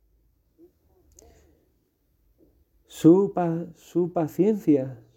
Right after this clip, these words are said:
longanimidad. Todo esto está en la atmósfera del reino divino,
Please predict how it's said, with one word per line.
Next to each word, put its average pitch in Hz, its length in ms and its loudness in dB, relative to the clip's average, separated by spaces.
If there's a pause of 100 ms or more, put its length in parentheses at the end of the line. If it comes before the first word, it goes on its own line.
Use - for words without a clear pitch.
(120)
longanimidad. 156 840 4 (1800)
Todo 202 400 2
esto 208 220 0
está 190 220 -2
en 190 80 0
la 190 80 2
atmósfera 165 880 0 (1500)
del 131 680 2
reino 175 480 4
divino, 160 720 2